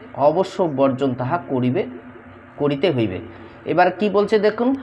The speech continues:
জুয়া, ক্রোধ, মিথ্যা কথা, কুকর্ম যত আছে কিছু, এগুলো বর্জন করতে বলছে। হুম, তাহলে এই যে একাদশী,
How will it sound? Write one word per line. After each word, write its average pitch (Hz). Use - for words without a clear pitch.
জুয়া, 185
ক্রোধ, 185
মিথ্যা 160
কথা, 180
কুকর্ম 175
যত 127
আছে 113
কিছু, 123
এগুলো 180
বর্জন 143
করতে 117
বলছে। 95
হুম, 208
তাহলে 175
এই 185
যে 180
একাদশী, 160